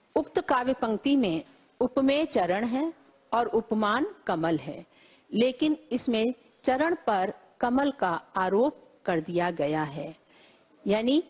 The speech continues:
कमल ही चरण है। इस प्रकार दोनों में अभिन्नता है और दोनों एक साथ हैं। इस अभेदता के कारण यहाँ उपरूपक अलंकार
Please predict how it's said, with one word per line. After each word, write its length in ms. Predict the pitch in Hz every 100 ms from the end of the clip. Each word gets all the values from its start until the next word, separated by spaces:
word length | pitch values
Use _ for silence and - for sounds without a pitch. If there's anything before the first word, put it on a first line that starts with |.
| - _ -
कमल 300 | 220 214 196
ही 260 | 220 339 - - -
चरण 340 | - 233 156 160
है। 280 | - 226 - _ _ _ - _ _
इस 180 | 302 311
प्रकार 460 | - 233 - 196 202
दोनों 400 | 190 247 269 330
में 200 | 330 311
अभिन्नता 580 | 196 170 202 226 233 294
है 340 | 226 170 175 - - -
और 140 | 214 214
दोनों 380 | 240 254 285 294
एक 280 | 220 233
साथ 340 | - - 202 269 -
हैं। 280 | 208 170 185 _ _ -
इस 260 | 285 - - -
अभेदता 680 | 311 240 220 202 240 294 302
के 120 | 208 180
कारण 500 | - 185 220 175 170 _ 202
यहाँ 420 | 226 175 147 -
उपरूपक 840 | 220 - _ _ 196 202 202 226 220
अलंकार 600 | 160 151 151 - 151